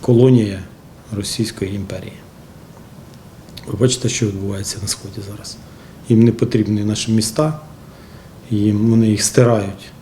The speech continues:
артилерією, їм просто потрібно знищити, тому що ми набагато вже відірвалися від них і ментально, і навіть, е, по рівню життя,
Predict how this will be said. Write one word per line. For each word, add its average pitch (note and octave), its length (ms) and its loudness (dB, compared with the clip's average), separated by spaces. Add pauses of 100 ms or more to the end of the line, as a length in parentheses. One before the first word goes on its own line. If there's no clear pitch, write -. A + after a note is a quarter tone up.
(800)
артилерією, B2+ 760 2 (1300)
їм A2 140 2 (420)
просто C#3 340 2
потрібно G#2+ 440 -2
знищити, A#2+ 540 2 (120)
тому A2+ 140 0
що A2 260 -2 (520)
ми B2 140 8
набагато B2 480 4
вже A#2 360 0 (240)
відірвалися A2+ 840 2
від G#2 180 -6
них G#2+ 180 2 (260)
і A#2+ 40 0
ментально, C#3 680 0 (1000)
і A2+ 80 4
навіть, G#2 540 2 (160)
е, G#2 200 -4 (100)
по A#2 100 4
рівню D3 320 6
життя, B2 440 -2